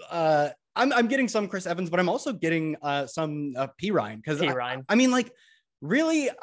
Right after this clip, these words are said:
Speaker 1: I don't, I'm not confident in saying that Chris Evans is going to play over, uh, P Ryan should we see, like, Joe Mixon go down, 'cause that's not what we saw last year. Obviously, he was a rookie. Like, we expect a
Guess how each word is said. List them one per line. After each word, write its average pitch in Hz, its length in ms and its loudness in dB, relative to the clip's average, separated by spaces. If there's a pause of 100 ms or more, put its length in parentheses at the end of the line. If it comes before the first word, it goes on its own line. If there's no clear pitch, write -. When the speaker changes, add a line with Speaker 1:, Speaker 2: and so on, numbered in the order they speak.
(200)
Speaker 1:
I 269 220 0 (200)
don't, 247 380 0 (300)
I'm 233 120 4
not 403 180 -2
confident 151 640 -2
in 143 160 -2
saying 135 420 2
that 135 140 -6
Chris 143 280 -2
Evans 127 420 0
is 123 140 -6
going 127 300 0
to 123 160 -2
play 120 380 2
over, 117 520 -2
uh, 113 360 -2
P 143 160 0
Ryan 117 260 0
should 131 340 -2
we 127 200 -4
see, 120 240 -6
like, 110 180 -4
Joe 117 160 -2
Mixon 117 280 -6
go 117 120 -4
down, 120 260 -2
'cause - 80 -16 (160)
that's 254 120 -2
not 262 80 2
what 233 80 0
we 220 80 2
saw 208 120 4
last 180 300 4
year. 107 100 -10
Obviously, 190 340 0
he 180 40 2
was 151 80 -2
a 131 60 -6
rookie. 123 260 -4
Like, 110 180 -6
we 113 100 -6
expect 110 420 -8 (180)
a 117 140 -4